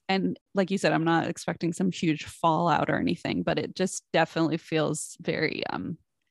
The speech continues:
tenuous the way things are balanced right now. And so, yeah, so I guess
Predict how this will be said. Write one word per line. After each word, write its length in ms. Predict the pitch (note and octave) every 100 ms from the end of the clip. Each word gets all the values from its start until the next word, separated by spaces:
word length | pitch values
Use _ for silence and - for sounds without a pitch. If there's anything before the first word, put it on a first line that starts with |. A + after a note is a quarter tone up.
| _ _
tenuous 680 | - - A#3 G#3 D#3+ C#3+ -
the 100 | -
way 180 | D#3+ D#3+
things 320 | E3+ D#3+ E3
are 80 | E3
balanced 720 | D3+ D3+ E3 G3 G3 G#3 -
right 140 | G#3 G3+
now. 260 | G#3 G#3
And 260 | F#3+ D#3+ D3 - _ _ _
so, 220 | - G3+
yeah, 220 | F3 -
so 240 | - G3 F3
I 100 | F3
guess 460 | F#3 F#3 - -